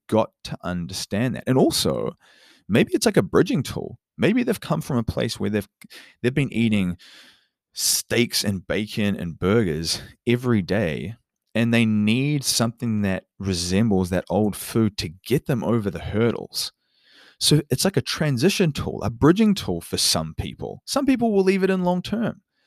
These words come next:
but other people will be like, "Look, I just need these things in to help me with this transitional process." So it's a ladder of progress for some people.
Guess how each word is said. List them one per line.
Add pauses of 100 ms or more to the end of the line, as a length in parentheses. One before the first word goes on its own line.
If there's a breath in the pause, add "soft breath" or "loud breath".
(320 soft breath)
but
other
people
will
be
like,
"Look,
I
just
need
these
things
in (440 loud breath)
to
help
me
with
this
transitional
process." (560)
So
it's
a
ladder
of
progress
for
some
people.